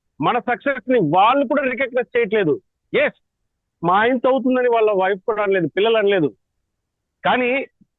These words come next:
కేవలం అండి సార్ చెప్పిన విషయంలో మీరు అందరూ గుర్తుంచుకోవాల్సింది ఏంటంటే నమ్మకం,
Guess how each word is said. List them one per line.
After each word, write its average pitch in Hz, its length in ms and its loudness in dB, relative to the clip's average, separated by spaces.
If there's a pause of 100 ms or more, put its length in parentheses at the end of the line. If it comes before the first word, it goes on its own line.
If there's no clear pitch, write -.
(640)
కేవలం 262 400 0
అండి 208 140 2
సార్ 196 320 0
చెప్పిన 214 200 0
విషయంలో 202 340 0
మీరు 185 120 0
అందరూ 170 200 0
గుర్తుంచుకోవాల్సింది 165 680 -2
ఏంటంటే 156 480 -2 (1080)
నమ్మకం, 226 840 -2